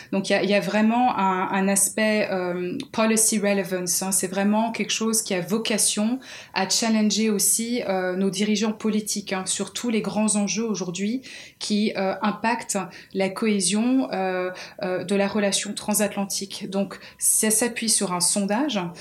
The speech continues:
euh, qu'on a effectué auprès de onze pays, donc les États-Unis, le Canada, euh,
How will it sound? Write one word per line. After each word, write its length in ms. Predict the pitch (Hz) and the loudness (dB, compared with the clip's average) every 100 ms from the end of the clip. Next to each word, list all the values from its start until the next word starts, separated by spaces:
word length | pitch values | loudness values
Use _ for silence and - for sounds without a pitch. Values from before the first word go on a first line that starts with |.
| - - | -18 -6
euh, 80 | 190 | -6
qu'on 240 | 185 196 190 | -2 0 2
a 60 | |
effectué 420 | 190 214 208 - | 0 -2 -4 -2
auprès 320 | 214 214 214 180 | -2 -2 -2 -2
de 160 | 185 - | -2 -2
onze 500 | 233 233 220 190 180 175 | -2 -2 -2 -4 -6 -4
pays, 380 | 208 190 226 302 - | -2 0 0 -4 -8
donc 180 | 180 - | -10 -2
les 200 | 196 185 | 0 0
États-Unis, 680 | 190 190 180 190 202 247 262 | 0 -2 -2 0 2 2 2
le 120 | 185 | 0
Canada, 840 | 175 185 180 175 185 220 269 269 - | -2 -2 -2 -2 -2 0 -2 -2 -6
euh, 340 | 185 180 180 | -6 -4 -6